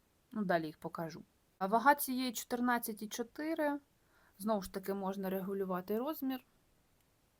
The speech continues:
Та ось тут, е, розмір можна так значно зменшити або навіть також збільшити. Не проблема тут. Довжина три з половиною сантиметри.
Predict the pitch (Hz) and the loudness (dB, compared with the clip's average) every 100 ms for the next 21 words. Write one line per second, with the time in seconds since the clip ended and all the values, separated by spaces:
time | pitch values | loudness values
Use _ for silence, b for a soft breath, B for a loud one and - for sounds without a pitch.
0 | _ 233 226 - 233 - - 330 - 226 | _ 2 6 6 6 2 2 2 6 6
1 | 226 220 269 240 214 196 208 220 208 196 | 8 8 6 4 2 4 2 4 2 2
2 | 180 175 202 175 - 170 180 190 277 349 | 0 2 4 2 0 -4 -2 0 2 0
3 | - - 180 175 202 185 185 185 170 170 | -2 -8 -6 -2 -2 -2 -4 -6 -8 -6
4 | 185 170 156 170 - - - - 156 165 | -6 -6 -4 -4 -4 -12 -12 -10 -8 -6
5 | - 165 147 143 143 - - - _ _ | -4 -2 -2 -4 -8 -14 -18 -20 _ _
6 | _ _ _ _ _ _ _ _ - 240 | _ _ _ _ _ _ _ _ -4 0
7 | 220 269 330 370 - 277 - 247 233 220 | 2 6 6 6 2 -2 0 2 2 2
8 | 226 214 214 247 226 214 185 165 196 - | 2 2 0 0 0 0 2 2 0 2
9 | 302 | 2